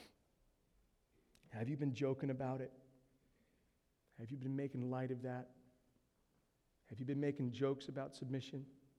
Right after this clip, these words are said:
You're un-, you're undignifying your wife. You're belittling God's design. Do you realize that how your wife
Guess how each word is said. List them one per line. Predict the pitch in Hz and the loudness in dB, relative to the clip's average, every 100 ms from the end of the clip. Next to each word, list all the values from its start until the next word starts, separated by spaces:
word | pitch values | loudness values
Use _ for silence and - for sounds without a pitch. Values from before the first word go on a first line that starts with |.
| _ _ _ _ _ _ _ _ _ _ _ _ _ _ _ _ _ 135 | _ _ _ _ _ _ _ _ _ _ _ _ _ _ _ _ _ -4
You're | 131 127 | -4 0
un-, | 135 135 156 - - - | 0 0 -4 -10 -20 -8
you're | 135 - | -6 -4
undignifying | 135 135 110 127 123 - 127 120 | -2 -2 0 -2 -2 -6 -8 -6
your | 113 113 | -6 -8
wife. | 117 113 - - - _ _ _ _ _ _ _ - _ _ _ _ _ _ _ _ _ _ - | -8 -10 -12 -18 -20 _ _ _ _ _ _ _ -20 _ _ _ _ _ _ _ _ _ _ -4
You're | 123 | 0
belittling | 131 131 139 131 127 | 2 6 8 6 2
God's | 127 123 110 | 0 -4 -4
design. | 123 120 123 120 117 107 - - _ _ _ _ _ _ _ _ _ - - _ - | -6 -4 -4 -4 -8 -10 -16 -20 _ _ _ _ _ _ _ _ _ -20 -20 _ -4
Do | 127 | 0
you | 127 | 0
realize | 123 143 160 143 143 139 | 2 2 2 2 0 -2
that | - - | -4 -6
how | - 147 | 2 4
your | 151 143 | 4 2
wife | 139 135 | 0 0